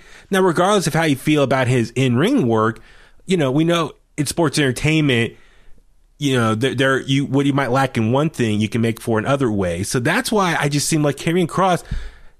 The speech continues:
he should be, like, a gold <laughs> mine, you know, uh, uh, for, for, for the company. So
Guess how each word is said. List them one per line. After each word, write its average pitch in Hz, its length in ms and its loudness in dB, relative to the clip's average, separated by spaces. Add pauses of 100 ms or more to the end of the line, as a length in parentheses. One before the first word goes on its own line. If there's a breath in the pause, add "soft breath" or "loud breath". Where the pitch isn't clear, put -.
he 185 160 0
should 180 240 0
be, 175 500 2 (280)
like, 151 260 -2
a 160 80 0
gold 175 400 0
<laughs> - 0 -
mine, 160 480 0
you 170 280 0
know, 127 120 0
uh, 131 240 2
uh, 120 260 0
for, 117 200 -8
for, 123 260 0
for 131 160 -2
the 117 60 0
company. 113 440 0 (380 loud breath)
So 151 560 2